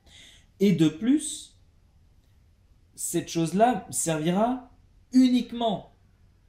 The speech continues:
pour mes vidéos. Le palier, je l'ai mis à cinq cents, voilà. Parce que je sais déjà à peu près ce que je veux comme, euh, caméra et ce que je veux comme micro.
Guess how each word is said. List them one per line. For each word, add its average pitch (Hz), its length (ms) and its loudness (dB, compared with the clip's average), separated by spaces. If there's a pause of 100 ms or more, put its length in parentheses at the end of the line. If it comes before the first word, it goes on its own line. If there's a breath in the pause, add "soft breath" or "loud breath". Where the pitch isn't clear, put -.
pour 147 180 -2
mes 135 80 0
vidéos. 120 420 -4 (520)
Le 139 200 2
palier, 175 600 0
je 123 120 -6
l'ai 139 140 2
mis 170 240 0
à 165 200 4
cinq 147 240 -6
cents, 113 360 -8 (160)
voilà. 113 340 -6 (460 soft breath)
Parce - 140 -12
que 139 80 -4
je 135 100 0
sais 147 220 -2
déjà 156 680 0
à 143 80 -4
peu 147 200 -4
près 160 220 -4
ce - 120 -8
que 131 140 -2
je 110 180 -6
veux 196 340 0
comme, 120 260 -4
euh, 117 180 0 (520)
caméra 127 680 -2 (200 loud breath)
et 123 80 0
ce - 120 -10
que 143 140 0
je 127 160 -6
veux 220 380 0 (160)
comme 156 240 0
micro. 151 500 -6